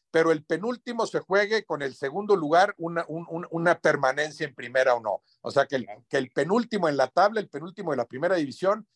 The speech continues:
Speaker 1: juegue en una ida y vuelta con el segundo lugar de la Liga de Ascenso para ver quién juega en primera el año siguiente, ¿no? Claro, claro que habría forma de, de, de, de, de meterle más interés al asunto, de fomentar la competencia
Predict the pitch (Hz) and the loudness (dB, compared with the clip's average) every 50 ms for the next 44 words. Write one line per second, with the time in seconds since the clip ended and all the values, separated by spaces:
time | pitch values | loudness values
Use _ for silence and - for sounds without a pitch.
0 | _ _ _ _ - 175 190 196 190 180 165 175 180 185 185 180 175 165 151 147 | _ _ _ _ 4 4 6 6 4 2 0 0 -4 -4 -2 2 2 2 4 4
1 | 170 185 185 - 196 185 - 165 143 135 131 131 117 - - 139 127 127 165 208 | 2 2 4 2 -2 -2 0 -2 -2 -2 -4 -6 -6 -6 -6 -6 -6 -4 -6 -8
2 | 226 233 220 208 175 147 139 131 156 175 190 190 170 - _ _ _ _ _ - | -6 0 0 0 2 0 -2 2 4 4 4 2 0 -8 _ _ _ _ _ -6
3 | 123 127 123 123 147 190 190 190 165 147 123 - - 180 202 202 190 - 208 - | -4 -4 -4 -4 -2 0 2 2 2 2 0 -4 -6 -6 -6 -6 -6 -10 -10 -10
4 | _ _ _ _ 123 120 123 127 147 143 - - 143 127 - 143 139 139 127 113 | _ _ _ _ 0 2 2 2 0 -2 -2 -6 -8 -2 -2 -2 -2 -2 -6 -8
5 | - 117 117 123 120 120 113 113 117 117 113 - - 104 87 95 95 95 - 92 | -10 -6 -2 0 0 0 0 0 -4 -6 -8 -10 -10 -2 -2 -2 -2 -2 -6 -8
6 | 110 113 - - 156 190 208 196 - - - - _ - 160 175 208 208 - - | -8 -6 0 2 4 6 6 4 2 0 -8 -20 _ 0 2 2 2 2 0 0
7 | 147 135 143 156 160 - - 156 156 160 160 160 156 143 131 123 117 110 110 107 | -2 0 2 0 0 0 0 -2 -2 -2 0 -2 -2 -2 -2 -6 -8 -8 -10 -10
8 | 107 110 104 101 95 - _ _ _ _ _ _ _ - 120 117 120 127 120 107 | -10 -10 -8 -10 -10 -12 _ _ _ _ _ _ _ -10 -10 -8 -6 -6 -6 0
9 | 127 127 120 120 117 - 151 156 156 156 139 147 147 - - 151 135 - 120 117 | 0 2 2 2 2 2 2 4 4 2 2 2 -2 -2 -2 -10 -6 -2 0 0
10 | 127 135 - 160 147 135 120 - 147 151 156 - 202 170 156 139 - 131 120 123 | 0 0 0 0 -2 -2 -4 -4 -6 -10 -2 0 2 2 2 2 2 -2 -4 -4
11 | 117 113 - 165 190 208 220 - - 139 120 _ 127 - _ 139 139 143 131 - | -12 -2 -2 -2 0 0 -2 -2 -4 -12 -12 _ -18 -10 _ -10 -10 -10 -6 0
12 | 190 220 226 | 0 0 0